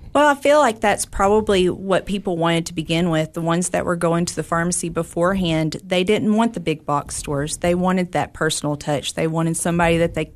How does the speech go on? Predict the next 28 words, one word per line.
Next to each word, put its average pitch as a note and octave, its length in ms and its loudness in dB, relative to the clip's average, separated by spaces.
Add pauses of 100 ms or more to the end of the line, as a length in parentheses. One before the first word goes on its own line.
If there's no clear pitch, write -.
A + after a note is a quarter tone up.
(140)
go D#3+ 160 0
to E3+ 220 0
and D#3 100 0
talk - 300 0
to. D#3+ 300 0 (460)
I G3+ 120 2
know G3 180 6
as F3+ 140 4
soon F#3 260 2
as F3 160 2
all F3+ 240 2
of E3 120 0
that E3 260 2
changed, E3+ 640 0 (400)
we F#3+ 100 4
had F#3 160 4
someone F3 280 2
come F3 180 2
into E3+ 160 2
Family E3 340 0
Wellness D#3+ 380 2
Pharmacy E3 640 0
and D#3+ 300 0
say, D#3+ 220 2
"If D#3 140 -2
I A3 160 2
called G#3 400 2
you, D#3 240 -2